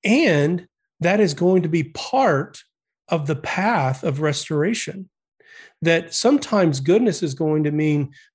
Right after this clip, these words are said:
pursuing your own health despite how your spouse or your situation may be responding to you.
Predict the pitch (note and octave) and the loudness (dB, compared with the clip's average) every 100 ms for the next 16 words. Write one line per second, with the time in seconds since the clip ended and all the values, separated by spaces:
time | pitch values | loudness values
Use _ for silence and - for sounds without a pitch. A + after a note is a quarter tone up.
0 | - E3 - F#3+ G3 G3+ F3+ D#3 - F3+ | -6 -4 -2 2 4 6 4 4 2 0
1 | E3 C#3+ - - A3+ D#3+ C3 - _ _ | 2 0 -4 0 2 2 0 -4 _ _
2 | _ - D#3 - - F#3+ G#3 A3 - E3 | _ -4 -4 -4 -2 2 2 -2 -4 -2
3 | D#3+ D3 C#3 - E3 E3 G3+ G#3 - F3 | 0 -2 -4 -6 -2 0 0 -2 -4 -4
4 | D#3+ C#3+ - E3+ - D#3 D#3+ - D#3 D3 | -2 -4 -6 -8 -6 -4 -4 -4 -2 0
5 | C#3+ C#3+ C#3 C3 - D3 F3+ B3 C#3+ A#2+ | 0 0 0 -4 -6 -4 -2 -2 -2 -4
6 | C3+ A2 G#2+ | -8 -10 -12